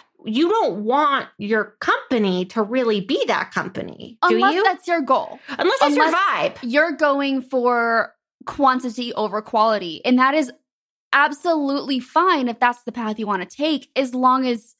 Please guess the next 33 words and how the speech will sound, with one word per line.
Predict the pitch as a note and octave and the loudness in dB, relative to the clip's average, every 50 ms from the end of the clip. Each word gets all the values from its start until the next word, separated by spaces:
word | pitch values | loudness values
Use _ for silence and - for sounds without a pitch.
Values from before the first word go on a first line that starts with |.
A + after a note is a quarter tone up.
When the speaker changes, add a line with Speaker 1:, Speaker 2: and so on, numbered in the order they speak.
| _ - | _ -10
Speaker 2:
you're | A3+ G#3+ C4 D4+ C#4+ | -6 0 2 2 4
well | B3 B3+ B3+ B3+ B3+ | 4 4 4 4 4
aware | B3+ B3 B3+ B3 B3 | 4 4 2 2 2
that | A3+ G#3 - | 2 0 -2
this | A#3 A3+ A3 - | -4 -6 -6 -6
is | G#3 | -6
a | G#3+ A3 | -6 -4
path | - - G3 G3+ G3+ | 0 0 0 0 0
you're | G3+ G3 | -2 -6
taking | - A#3+ G#3+ G#3 - D4+ D#4+ D#4+ D#4 D#4+ - _ _ _ _ - | -6 -6 -6 -2 0 2 2 2 0 -2 -6 _ _ _ _ -4
and | - A#3+ A#3 A3+ A3+ A#3 A3+ G#3+ - - - | -2 0 2 2 2 0 0 -2 -2 -2 -2
a | A#3+ | 2
lot | A#3 A3 G#3+ A3 A3+ | 4 4 4 4 2
of | G3+ | 0
the | A#3 | -4
conventional | A3+ - C4+ A#3+ A3+ A3 G#3+ A3 - A3+ A3+ A3 A3 | -4 -2 0 0 2 2 0 0 -2 -2 -2 -2 0
wisdom | G#3+ A3+ A3 - A#3 A3 A3 G#3+ - | 0 0 0 0 0 0 0 0 0
around | G#3+ G#3 G#3 F#3+ G3 G3+ G#3 F#3 | 0 2 2 2 2 2 -2 -4
e-commerce | - F#3+ - - D4+ D4 C#4+ C#4 C4 B3+ - | -10 -16 -8 -2 0 2 2 2 0 0 -2
will | A#3+ C4 C4 | -2 0 2
not | B3 A3+ G#3+ - | 2 2 2 0
apply | A3+ - A3+ G3+ F#3 | 0 0 -2 -2 -2
to | E3+ | -2
your | F3 F#3+ | -4 -4
brand. | A3 G#3+ F#3 - - _ _ - | -2 -2 -2 -4 -8 _ _ 2
And | C#4 | 2
that's | F4+ F4+ - | 2 2 2
totally | F#4+ E4+ E4 D#4+ | 0 0 0 2
fine. | F4+ - - B3 - _ _ _ - | 0 0 0 -2 -12 _ _ _ -2
Speaker 1:
Yeah, | C#4+ G4 A#3 A3+ - - _ _ _ _ _ - | -2 -2 -2 -2 -8 -16 _ _ _ _ _ -4
abs-, | B3+ B3+ C4+ - | -4 -4 -4 -4
it, | - - | -4 -2
it | - D4+ - - F#4 G4 | -2 -2 -2 -4 -4 -2